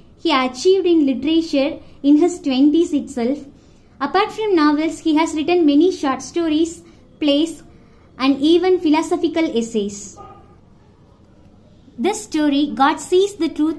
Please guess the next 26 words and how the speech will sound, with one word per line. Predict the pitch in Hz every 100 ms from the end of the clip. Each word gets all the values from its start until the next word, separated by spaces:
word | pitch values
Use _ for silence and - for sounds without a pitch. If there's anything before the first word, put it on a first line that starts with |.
| -
But | 233 226 220
Waits, | 254 294 -
is | - 226
a | 247
short | 226 311 349 403
story | - 330 285 254 330 - - - -
which | 320 415
was | 415
published | 269 262 269 359 339
in | 330 277
the | 262
year | 277 294 285
eighteen | 277 311 330 330
seventy-two. | - 269 285 294 302 294 - - 294 202 165 - - _ _ - - - - - -
And | 262 349
this | 453
story | - 330 294 294 294
takes | 302 311 - -
a | 247
form | 247 294 302 339
of | 330 330 - - - - - _
parable, | 285 269 285 226 190 185 - - - - _ - - _ _ - _ _ - -
a | 240
parable | 277 277 359 320 330 415 254
of | 269 -
forgiveness. | - 269 226 285 320 254 190 - -